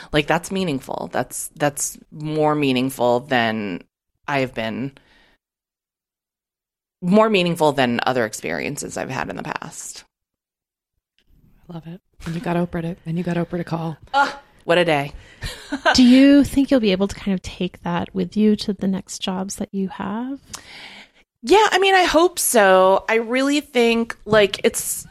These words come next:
Speaker 1: one of those things where, and, you know, this is, like, coming from, you know, a woman who has worked in a male-dominated industry, but also I've been a white woman in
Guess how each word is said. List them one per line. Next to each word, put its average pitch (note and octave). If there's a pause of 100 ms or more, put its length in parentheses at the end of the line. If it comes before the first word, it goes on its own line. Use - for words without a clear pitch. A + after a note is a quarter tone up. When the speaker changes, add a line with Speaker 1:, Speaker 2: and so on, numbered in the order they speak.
Speaker 1:
one A#3+
of C#4+
those D#4+
things G3+
where, E3
and, G3
you G3
know, D3+
this F3+
is, G3
like, F#3
coming E3
from, D3 (120)
you C#4+
know, F#3
a G3
woman G3+
who F#3+
has E3+
worked D#3+ (100)
in E3
a D#3
male-dominated D#3
industry, D#3+ (460)
but F#3
also F3
I've D#3+
been D3
a C#3
white C3+
woman B2 (140)
in B2+